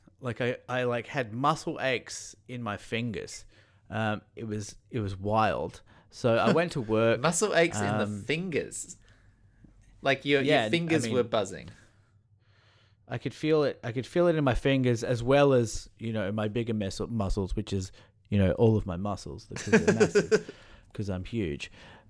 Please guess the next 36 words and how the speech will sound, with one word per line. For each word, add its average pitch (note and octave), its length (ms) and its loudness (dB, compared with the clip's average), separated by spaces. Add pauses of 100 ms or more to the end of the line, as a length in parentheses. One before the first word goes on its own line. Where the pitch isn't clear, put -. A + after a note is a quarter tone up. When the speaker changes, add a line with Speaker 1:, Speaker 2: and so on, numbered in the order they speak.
(120)
Speaker 1:
But B2+ 260 0 (380)
I C3 480 0 (100)
had D#3+ 320 2
to - 100 0
Speaker 2:
Seven, C#3 200 10
Speaker 1:
leave. B2 280 4
I C3 60 0
had D3+ 120 6
Speaker 2:
seven D#3 160 8
Speaker 1:
to D3 40 8
leave C3 100 8
Speaker 2:
minutes. G#2+ 120 2
Speaker 1:
work. C3+ 340 8
I'm D3+ 160 4
Speaker 2:
Seven C#3 140 4
minutes. A2+ 340 0
We've, A2 280 -2
we B2+ 100 -2
got D3 220 4
there C#3 120 6
in B2+ 80 4
seven. A#2 460 4
We're A#2+ 120 2
getting C3+ 240 -2
better. B2 280 4 (1120)
<laughs> - 60 4 (2750)
Speaker 1:
Um, A#2+ 520 2 (180)
shout C#3 220 8
out C3+ 120 6
to C#3 60 -4
MyFitnessPal B2+ 600 4
who's A#2+ 120 2
sponsoring - 320 -6
this - 120 -12
podcast. - 720 -8
And, B2+ 520 8